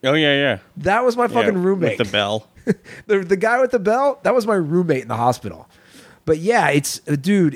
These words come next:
Speaker 2: it gave me so much time to think. My mom was awesome. She was there all the time. And what got me through a lot of it, which sounds crazy, is I have some insane, uh, like, podcast and Twitter, like, followers. And they were tweeting, like, the meanest things,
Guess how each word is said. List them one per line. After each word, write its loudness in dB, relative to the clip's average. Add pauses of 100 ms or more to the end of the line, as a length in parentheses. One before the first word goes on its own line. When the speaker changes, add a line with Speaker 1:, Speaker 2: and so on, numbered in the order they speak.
Speaker 2:
it 0
gave 2
me -4
so 0
much -2
time 0
to -2
think. -4
My 0
mom 2
was -4
awesome. -4
She -2
was -4
there 0
all -2
the -6
time. -4
And -10 (380)
what 0
got 2
me 2
through 0
a 2
lot 4
of 4
it, 0
which -2
sounds -2
crazy, 0
is -2
I -2
have 2
some -8
insane, -2 (560)
uh, -2 (320)
like, -8
podcast 0
and -4
Twitter, -2
like, 0
followers. -4 (720)
And 0
they 2
were 0
tweeting, -4
like, -4
the -2
meanest -2
things, -2